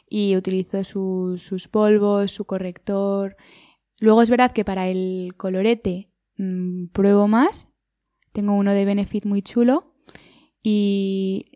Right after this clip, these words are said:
bueno, miento, porque tengo unos polvos bronceadores que tampoco son de Aven, son, son de Bobbi Brown y son muy buenos. Me ponen así como muy buen color, muy morenita. Pero bueno, que es lo que te comentaba, que de maquillaje diario como tal utilizo corrector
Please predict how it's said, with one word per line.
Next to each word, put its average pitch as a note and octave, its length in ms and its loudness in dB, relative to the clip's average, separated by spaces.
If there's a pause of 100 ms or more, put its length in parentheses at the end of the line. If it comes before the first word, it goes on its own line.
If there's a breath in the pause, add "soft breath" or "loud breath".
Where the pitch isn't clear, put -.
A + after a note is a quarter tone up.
(160)
bueno, A3+ 380 2
miento, A3+ 280 2
porque G3+ 200 -2
tengo G#3+ 160 0
unos B3 160 2
polvos B3+ 300 6
bronceadores A3+ 640 4
que - 80 -4
tampoco G#3 360 0
son A3 200 2
de G3+ 60 2
Aven, F#3 440 -2
son, G3+ 880 -4
son G3+ 220 -2
de G#3 80 4
Bobbi G#3 240 6
Brown G#3+ 340 2
y G#3+ 80 -4
son G3+ 160 -2
muy G3 120 0
buenos. F#3 300 -2
Me G3 80 -2
ponen G3 200 -2
así G3+ 160 -4
como G3+ 320 0 (180)
muy B3+ 220 4
buen B3+ 180 2
color, F#3 300 -4
muy A#3 120 -2
morenita. G3 540 -6 (760 soft breath)
Pero G3+ 200 4
bueno, F#3+ 220 2
que F#3 520 -4
es - 120 -16
lo G#3 60 -4
que G3 120 -4
te F#3 340 -6
comentaba, F#3 500 -6
que F#3 140 -10
de F#3 100 -8
maquillaje G3 640 -4
diario G#3+ 440 2
como G#3 300 0
tal G#3+ 320 -2
utilizo G3 540 -4
corrector A#3+ 800 2